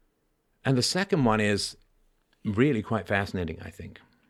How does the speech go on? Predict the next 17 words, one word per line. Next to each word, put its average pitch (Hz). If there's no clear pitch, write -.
Not 87
the -
first 87
one 82
is 76
too, 92
but 87
the 95
second 117
one 90
I 85
think 82
is 82
really 85
quite 80
fascinating. 90
The 139